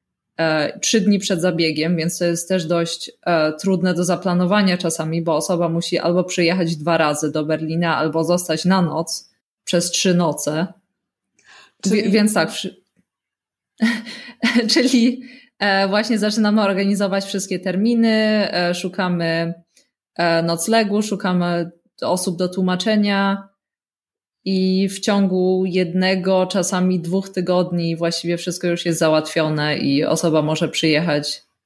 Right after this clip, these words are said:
Speaker 2: Mhm.
Speaker 1: i już.
Speaker 2: E, czyli załóżmy, e, że jestem, e, kobietą, e, w ciąży z Polski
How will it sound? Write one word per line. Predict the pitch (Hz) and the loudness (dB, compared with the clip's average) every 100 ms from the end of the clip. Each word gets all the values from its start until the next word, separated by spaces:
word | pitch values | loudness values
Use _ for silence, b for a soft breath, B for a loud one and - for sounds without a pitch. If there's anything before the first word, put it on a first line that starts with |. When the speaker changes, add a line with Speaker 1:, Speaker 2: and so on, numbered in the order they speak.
| _ - | _ -10
Speaker 2:
Mhm. | 202 247 330 - - | -6 -4 -6 -6 0
Speaker 1:
i | 170 | 2
już. | 135 - - - _ _ _ _ _ _ - | 2 -2 -8 -16 _ _ _ _ _ _ -8
Speaker 2:
E, | 214 196 196 190 - | -2 0 0 -2 -4
czyli | 247 254 | 0 2
załóżmy, | 233 220 254 - 254 | 4 2 2 2 0
e, | 233 233 - 214 214 220 | 0 -2 -2 -2 0 0
że | 220 | 0
jestem, | 233 247 247 220 214 202 | 0 0 -2 -2 -2 -2
e, | 202 196 196 | 0 0 -2
kobietą, | - 202 233 254 240 214 208 208 190 | -4 -4 -2 -2 2 4 4 2 0
e, | 190 180 180 | -4 -4 -4
w | 175 - | -8 -6
ciąży | - 254 277 247 240 240 | 0 2 4 2 0 0
z | - | -2
Polski | - 220 226 - - 220 220 | -4 -2 -2 -2 -4 -4 -4